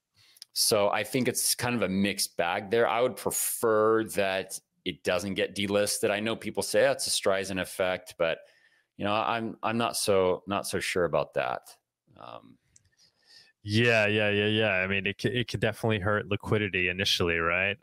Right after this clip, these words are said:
Speaker 2: I mean, I guess, I guess the, yeah, the positive arguments are that you're, you're using crypto the way you should be using it, right? Uh, there's definitely no K Y C A M L if you're,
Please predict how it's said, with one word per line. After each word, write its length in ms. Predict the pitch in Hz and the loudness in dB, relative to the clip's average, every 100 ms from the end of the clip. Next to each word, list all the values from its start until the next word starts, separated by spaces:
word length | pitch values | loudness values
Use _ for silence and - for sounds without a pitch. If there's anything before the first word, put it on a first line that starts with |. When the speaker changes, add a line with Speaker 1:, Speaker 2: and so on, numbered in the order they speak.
| - | -6
Speaker 2:
I 40 | |
mean, 140 | 98 95 | -2 -2
I 60 | |
guess, 240 | 98 101 - | -2 -2 -2
I 140 | 110 | -2
guess 160 | 110 - | -2 -2
the, 100 | 113 | -2
yeah, 140 | 113 98 | -2 -2
the 140 | - | 0
positive 480 | 110 110 107 104 95 | 2 2 2 0 2
arguments 580 | 92 92 92 92 90 95 | 2 0 -2 -4 -4 0
are 280 | 90 87 85 | 2 2 0
that 220 | 85 87 | -2 -2
you're, 240 | 95 87 - - - - _ - | 0 -2 -2 -12 -20 -20 _ -2
you're 100 | 120 | 0
using 420 | 113 156 135 131 | 2 2 2 -2
crypto 520 | - 151 - 120 117 | -2 -2 0 2 2
the 100 | 107 | 2
way 160 | 101 104 | 2 2
you 140 | 92 | 0
should 320 | 90 - 95 | 0 0 -2
be 80 | 95 | -2
using 420 | 87 87 85 85 | 0 0 -2 -4
it, 160 | 85 85 | -2 -2
right? 300 | 92 95 98 - | 0 -2 -4 -4
Uh, 460 | 92 87 87 87 87 | 0 0 0 -2 -2
there's 140 | 101 | -2
definitely 260 | 98 - 101 | -2 -2 -2
no 120 | 95 | -2
K 280 | - 107 110 | -2 -2 0
Y 140 | 98 | 0
C 360 | 98 - 98 98 | 0 0 0 0
A 160 | 101 98 | 0 -2
M 100 | 90 | 0
L 440 | 92 92 85 82 90 | 0 2 2 0 -4
if 160 | - | -4
you're, 140 | 92 | -4